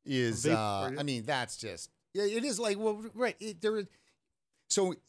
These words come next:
Speaker 1: in the entertainment business, in the brand
Speaker 2: Yeah.
Speaker 1: business, and I was explaining this to you on our pre-interview call.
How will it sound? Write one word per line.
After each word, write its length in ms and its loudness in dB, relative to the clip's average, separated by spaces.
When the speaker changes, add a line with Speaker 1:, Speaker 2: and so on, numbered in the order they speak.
Speaker 1:
in 140 -2
the 120 2
entertainment 440 2
business, 480 -4
in 160 2
the 100 4
brand 320 0
Speaker 2:
Yeah. 100 0
Speaker 1:
business, 460 -8
and 120 -2
I 100 0
was 120 -2
explaining 320 -2
this 180 -2
to 120 -6
you 120 -2
on 100 -2
our 140 -2
pre-interview 760 -4
call. 380 -2